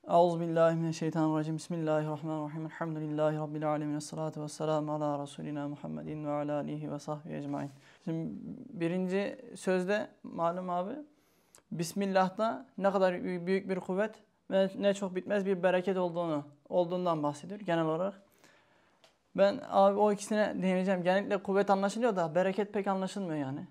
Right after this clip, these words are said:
Hani Bismillah deyince bereket nasıl oluyor yani? İstiyorsanız önce bir okuyayım abi. Ondan sonra ikisine de değineceğim abi. Bismillah her ayrım başıdır. Biz dahi başta ona başlarız. Bil ey nefsim, şu mübarek kelime İslam nişanı olduğu gibi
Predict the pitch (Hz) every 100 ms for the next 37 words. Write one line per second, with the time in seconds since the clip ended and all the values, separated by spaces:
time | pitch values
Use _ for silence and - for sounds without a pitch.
0 | - 165 165 165 202 196 190 185 190 190
1 | 185 180 185 190 - 180 185 165 143 143
2 | 180 - - - 190 214 208 196 208 196
3 | 208 196 220 196 185 226 339 - 196 190
4 | 175 185 185 190 190 - 180 180 170 165
5 | 147 143 156 180 160 - 185 196 214 226
6 | 254 240 - _ - 226 233 208 214 226
7 | 202 202 185 151 139 _ _ _ - 226
8 | 254 214 208 196 196 202 202 202 220 233
9 | 233 233 233 226 - _ _ - 175 220
10 | - 214 226 220 208 233 220 208 - _
11 | _ - 214 208 196 202 226 226 208 196
12 | 190 196 208 208 202 190 196 185 180 185
13 | 214 220 220 233 220